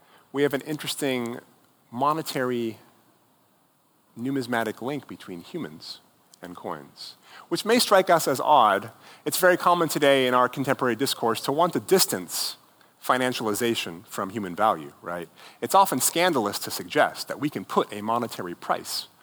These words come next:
on a human life. We want to speak about human life as being infinite, as being non-quantifiable, as being somehow, um,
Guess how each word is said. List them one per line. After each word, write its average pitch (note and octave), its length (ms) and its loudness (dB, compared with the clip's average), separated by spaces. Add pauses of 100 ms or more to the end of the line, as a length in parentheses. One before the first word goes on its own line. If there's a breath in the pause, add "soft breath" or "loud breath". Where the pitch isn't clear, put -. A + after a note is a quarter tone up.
(220 soft breath)
on G#2 120 -6
a F#2+ 40 -10
human F#2+ 340 -8
life. D#2 420 -10 (320 loud breath)
We B2+ 80 -2
want D3 160 4
to C3+ 60 2
speak - 260 0
about B2+ 200 4
human C3+ 220 -2
life A#2 220 2
as G2+ 140 -4
being A2 240 -4
infinite, C#3 480 -2
as G2+ 180 -6
being G2+ 260 -6
non-quantifiable, A#2+ 1080 0
as G#2+ 100 -8
being G2+ 280 -6
somehow, G2 500 -2 (580 loud breath)
um, F2 640 0